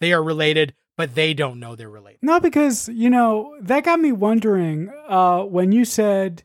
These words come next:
Speaker 2: that Kate had to do a favor for Sawyer, because that indicates that some people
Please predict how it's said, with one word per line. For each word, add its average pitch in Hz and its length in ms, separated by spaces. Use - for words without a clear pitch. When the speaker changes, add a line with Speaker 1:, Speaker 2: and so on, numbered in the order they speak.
Speaker 2:
that 175 600
Kate 208 320
had 170 200
to 180 60
do 185 280
a 165 40
favor 160 840
for 170 960
Sawyer, 165 600
because 160 640
that 214 240
indicates 190 840
that 180 460
some 202 360
people 190 680